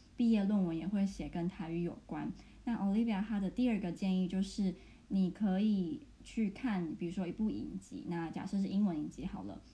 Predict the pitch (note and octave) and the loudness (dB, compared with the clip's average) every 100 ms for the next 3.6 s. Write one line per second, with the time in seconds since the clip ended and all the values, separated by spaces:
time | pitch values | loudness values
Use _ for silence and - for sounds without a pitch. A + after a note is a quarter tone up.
0 | - - F3+ E3+ D3+ - E3+ C4+ B3+ A3+ | -16 -4 -2 -2 -6 -8 -4 0 0 0
1 | A3+ B3+ A3 G#3 - E3 D#3+ D3+ D3+ D3 | 0 0 2 2 0 -4 -4 -4 -4 -4
2 | D3+ G3 F3+ - F3+ G3+ C4+ G3+ - - | -2 -2 -2 -2 0 2 2 2 -2 -10
3 | - - - G3 E3+ E3 | -20 -14 -6 -2 -2 -6